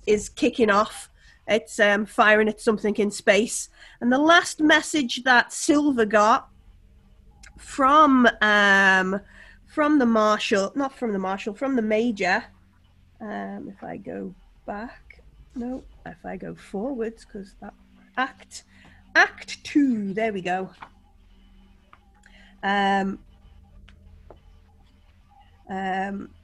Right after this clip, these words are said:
so yeah, last message from them was, um, "I'm heading to a last-ditch counterattack up ag-, against some U F, U P P forces assaulting Nebraska. Uh, we're outnumbered, but it's our duty to fight back. You're on your own. Your orders are to complete your mission if you can.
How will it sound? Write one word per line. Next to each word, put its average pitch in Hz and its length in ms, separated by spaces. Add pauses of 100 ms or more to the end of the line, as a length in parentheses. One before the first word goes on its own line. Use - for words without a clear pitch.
(400)
so 294 140
yeah, 302 220
last 320 320
message 339 460
from 285 340
them 262 240
was, 247 280
um, 226 220 (280)
"I'm 262 100
heading 339 360
to 339 140
a - 40
last-ditch 311 680
counterattack 311 640
up 277 140
ag-, 220 140 (260)
against 262 300
some 254 120
U 269 200
F, 311 120 (240)
U 330 220
P 349 180
P 311 240
forces 285 560 (300)
assaulting 269 480
Nebraska. 240 600 (340)
Uh, 208 200
we're 311 260
outnumbered, 294 640
but 262 120
it's 277 120
our 285 120
duty 302 320
to 262 100
fight 254 320
back. 247 300 (100)
You're 285 240
on 302 100
your 277 160
own. 226 380
Your 254 260
orders 294 220
are 254 80
to 240 120
complete 320 440
your 302 80
mission 294 320
if 285 120
you 247 60
can. 262 300